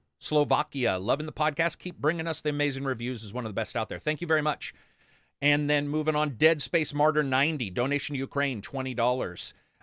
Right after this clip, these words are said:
Uh, Symbol the Rapper Music just wanted to help. God bless, four ninety-nine. I'm gonna write that down as a donation 'cause I assume by the wording there,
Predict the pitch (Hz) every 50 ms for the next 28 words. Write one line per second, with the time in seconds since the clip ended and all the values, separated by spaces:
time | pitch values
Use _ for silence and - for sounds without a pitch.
0 | _ - 120 117 113 113 107 107 - - - 196 208 214 247 269 220 190 156 143
1 | 156 170 170 - 202 180 156 151 196 175 143 135 - - 147 - - - 151 151
2 | 147 139 120 123 131 151 160 - 107 98 131 135 123 107 127 135 139 151 - -
3 | - - 139 131 131 127 127 127 127 123 123 123 127 143 156 165 - 147 160 165
4 | 165 165 151 - 151 143 113 120 131 135 131 123 113 104 104 113 107 113 113 107
5 | - 147 139 - 120 98 101 95 90 - - - - 151 147 147 147 151 160 147
6 | - _ _ _ - _ _ - 117 113 110 107 107 104 101 113 107 104 104 113
7 | 131 139 143 147 151 151 160 175 214